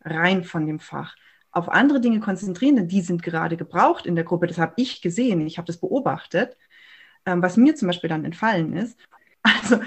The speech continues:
ganz wichtig, dass wir alten Hasen, ja, von den Jungen diese Flexibilität und diese Frische mitnehmen und die Ganzheitlichkeit auf unser Fach zu schauen und eben nicht nur unser Fach im Griff zu haben, sondern alles ringsrum auch noch. Das nehme ich mit von der Franzi bisher.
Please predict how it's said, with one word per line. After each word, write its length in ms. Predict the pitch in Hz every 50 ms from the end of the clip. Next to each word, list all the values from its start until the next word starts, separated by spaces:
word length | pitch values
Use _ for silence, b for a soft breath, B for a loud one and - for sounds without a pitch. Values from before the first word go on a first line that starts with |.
| - - -
ganz 400 | - 190 190 226 269 285 - -
wichtig, 520 | 196 208 254 - - - 175 175 185 185 -
dass 220 | 180 175 175 180
wir 220 | 185 190 220 - -
alten 440 | 143 170 196 208 - 190 180 170 165
Hasen, 720 | 170 175 185 202 220 220 - 175 160 160 160 180 214 B B B B B B B _ -
ja, 200 | 185 208 214 247
von 160 | 240 - 214 190
den 120 | 196 190
Jungen 440 | 196 233 294 311 294 285 285 277 269 - - - -
diese 280 | 190 175 202 185 196
Flexibilität 960 | 190 - - 190 190 - - 180 175 170 170 170 170 - 196 196 208 233 233 208
und 100 | 185 170
diese 220 | 180 175 175 170
Frische 680 | 170 - - - - 185 226 - - 175 156 151 165 b b b b b
mitnehmen 560 | - 185 208 208 208 202 196 190 185 190 185
und 240 | - 175 170 170 -
die 140 | 175 170 170
Ganzheitlichkeit 800 | 165 165 175 170 - 175 165 170 165 170 - 165 156 - - -
auf 200 | 147 151 - _ -
unser 400 | - 165 165 165 175 226 240 240
Fach 320 | - - 233 - - -
zu 160 | - - 262
schauen 280 | 240 - 247 240 247 247
und 80 | 226 -
eben 220 | - 196 202 190 185
nicht 260 | 196 208 214 - -
nur 120 | 175 170
unser 220 | 151 160 165 170 165
Fach 340 | 165 - 147 151 - - - b b b b b b b
im 300 | b 165 151 147 147 143
Griff 320 | - - 139 135 - -
zu 160 | - - 151 151
haben, 260 | 156 160 190 254 320
sondern 320 | 294 320 381 403 359 311
alles 460 | - 175 175 175 196 208 208 - -
ringsrum 420 | - 170 170 170 - - 233 240 - -
auch 240 | - 135 131 - -
noch. 160 | 147 147 - -
Das 220 | - 226 214 -
nehme 220 | 202 190 180 165 160
ich 120 | 165 -
mit 200 | 147 143 135 -
von 160 | - - 143
der 80 | 139 -
Franzi 340 | - - 139 143 143 - -
bisher. 300 | - 139 - - 170